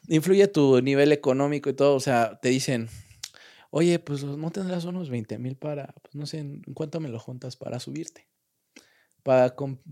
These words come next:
convocarte?". "No, pues, no tengo". "No, pues, bueno,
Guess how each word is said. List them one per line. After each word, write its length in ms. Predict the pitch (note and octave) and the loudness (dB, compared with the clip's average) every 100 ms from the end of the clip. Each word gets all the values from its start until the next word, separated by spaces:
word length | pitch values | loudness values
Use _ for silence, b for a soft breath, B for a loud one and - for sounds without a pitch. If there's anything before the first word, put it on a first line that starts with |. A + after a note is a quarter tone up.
| - | -10
convocarte?". 640 | C#3+ C#3 C3 D#3+ - C#3 _ _ _ _ _ B B B B _ | -6 -6 0 -2 -2 -10 _ _ _ _ _ B B B B _
"No, 140 | A#2+ | -6
pues, 140 | A2+ A#2 | -4 -8
no 120 | A2+ | -6
tengo". 380 | B2 A#2+ A#2 - | -6 -6 -10 -8
"No, 140 | B2 | -8
pues, 140 | A#2 A#2 | -6 -8
bueno, 240 | A#2+ A#2 | -8 -10